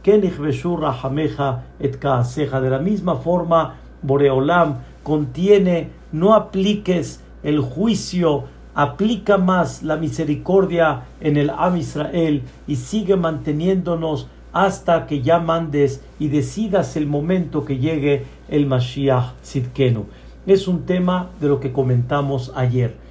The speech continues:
La segunda parte, que es la del día de hoy, primeramente Dios, vamos a hablar sobre todo lo que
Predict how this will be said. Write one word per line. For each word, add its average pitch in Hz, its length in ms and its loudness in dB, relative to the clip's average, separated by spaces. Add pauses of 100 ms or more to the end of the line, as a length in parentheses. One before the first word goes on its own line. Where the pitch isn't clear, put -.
(180)
La 143 120 0
segunda 170 520 0
parte, 156 560 0 (240)
que 139 180 4
es 175 120 -2
la 151 160 0
del 127 200 2
día 147 220 0
de 131 180 0
hoy, 139 300 2
primeramente 127 720 -2
Dios, 151 380 0 (340)
vamos 202 380 0
a 165 40 0
hablar 180 460 0 (220)
sobre 185 680 2 (320)
todo 208 320 6
lo 185 160 0
que 127 220 -4